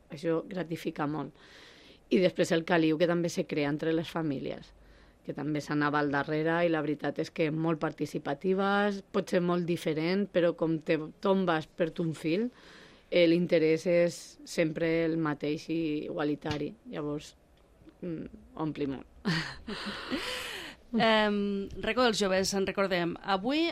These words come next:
Speaker 2: aquesta reunió informativa a les vuit de la tarda a la sala d'actes de l'Ajuntament. Anem acabant, regidor, aprofitant que està aquí,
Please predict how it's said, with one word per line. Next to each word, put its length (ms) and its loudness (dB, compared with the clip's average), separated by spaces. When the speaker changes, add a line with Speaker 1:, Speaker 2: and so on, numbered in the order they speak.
Speaker 2:
aquesta 340 -6
reunió 380 0
informativa 600 -2
a 120 -2
les 260 -2
vuit 240 0
de 100 0
la 140 0
tarda 460 -2
a 160 -8
la 140 -6
sala 200 -4
d'actes 320 -4
de 80 -2
l'Ajuntament. 540 2
Anem 180 0
acabant, 380 2
regidor, 340 4
aprofitant 480 0
que 80 0
està 160 0
aquí, 220 -2